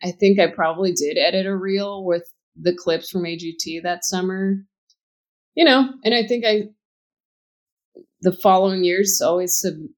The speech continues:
submitted a, a impression reel.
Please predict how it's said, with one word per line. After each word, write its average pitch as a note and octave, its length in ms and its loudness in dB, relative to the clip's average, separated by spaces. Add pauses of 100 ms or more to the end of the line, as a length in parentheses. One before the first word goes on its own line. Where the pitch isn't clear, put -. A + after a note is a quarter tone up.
(320)
submitted E3+ 580 -2
a, D#3 560 -6 (380)
a D#3 300 -6 (340)
impression E3 560 -2
reel. E3+ 420 -14